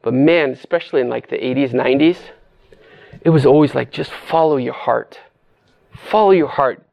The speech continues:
and you'll never be wrong," you know? And then, uh, you can r-, look up the next Bible verse. I love this, is how this is different. It's in the Old Testament,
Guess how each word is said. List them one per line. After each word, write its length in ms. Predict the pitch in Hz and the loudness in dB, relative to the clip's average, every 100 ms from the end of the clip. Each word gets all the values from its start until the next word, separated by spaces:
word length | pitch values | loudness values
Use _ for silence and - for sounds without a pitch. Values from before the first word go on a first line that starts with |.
| _ | _
and 160 | 135 143 | -14 -8
you'll 160 | 160 | -6
never 360 | 156 156 156 147 | -4 -2 0 0
be 160 | 131 131 | -2 -2
wrong," 500 | 123 113 104 107 - _ _ - | -2 -2 -6 -14 -20 _ _ -2
you 100 | 127 | 2
know? 280 | 135 202 - _ _ _ _ _ _ _ _ _ _ | 2 0 -6 _ _ _ _ _ _ _ _ _ _
And 180 | 160 170 | -2 0
then, 220 | 196 196 | 0 2
uh, 380 | 190 175 151 127 - - | 2 4 2 0 -8 -18
you 120 | 185 | -8
can 240 | 220 208 | -6 -6
r-, 300 | 135 190 151 | -8 -12 -4
look 220 | 185 202 | -2 0
up 100 | 226 | 0
the 80 | - | 0
next 300 | 165 190 - | 0 -2 0
Bible 280 | 170 175 160 | 0 0 0
verse. 340 | 127 120 - _ _ _ _ _ _ _ _ _ _ _ _ - | -2 -4 -8 _ _ _ _ _ _ _ _ _ _ _ _ -10
I 80 | - | 0
love 180 | 139 151 | 0 0
this, 140 | 151 | -4
is 100 | 135 | -6
how 140 | 135 143 | -2 -2
this 100 | 131 | -4
is 80 | 120 | -4
different. 320 | 143 123 - _ _ _ _ | -2 -2 -10 _ _ _ _
It's 80 | - | 0
in 80 | |
the 60 | 196 | 2
Old 200 | 208 214 | 4 2
Testament, 560 | 202 175 185 202 240 | 2 0 0 0 0